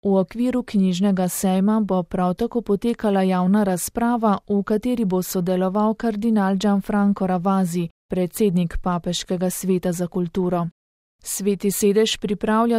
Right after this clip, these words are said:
tudi predstavitev številnih knjižnih izdaj o papežu Frančišku, kjer bo osrednji govornik državni tajnik Svetega sedeža kardinal Pietro Parolin. Organizirano bo še mednarodno srečanje katoliških založb.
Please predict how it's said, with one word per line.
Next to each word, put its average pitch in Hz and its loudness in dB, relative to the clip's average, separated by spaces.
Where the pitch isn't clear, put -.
tudi 240 -2
predstavitev 208 0
številnih 226 2
knjižnih 185 0
izdaj 196 2
o 208 2
papežu 185 -2
Frančišku, 180 -2
kjer 196 0
bo 190 0
osrednji 220 0
govornik 214 2
državni 196 0
tajnik 208 0
Svetega 180 -4
sedeža 214 -2
kardinal 214 0
Pietro 190 0
Parolin. 185 2
Organizirano 190 2
bo 180 -2
še 185 -2
mednarodno 196 0
srečanje 214 0
katoliških 196 0
založb. 185 -2